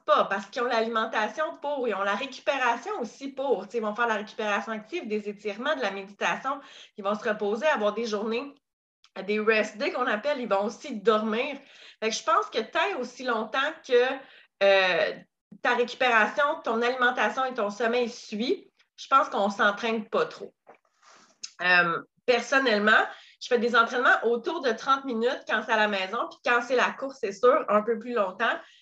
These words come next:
Euh, ça peut être, euh, trente, quarante-cinq minutes, soixante,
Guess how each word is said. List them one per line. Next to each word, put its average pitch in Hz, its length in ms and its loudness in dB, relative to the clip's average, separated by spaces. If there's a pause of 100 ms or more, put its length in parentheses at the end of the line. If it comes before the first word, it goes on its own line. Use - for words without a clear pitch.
(140)
Euh, 190 220 0
ça 208 200 -2
peut 208 120 -2
être, 226 280 2
euh, 185 680 2
trente, 240 460 -2
quarante-cinq 226 680 -4 (240)
minutes, 220 480 -4
soixante, 226 680 -2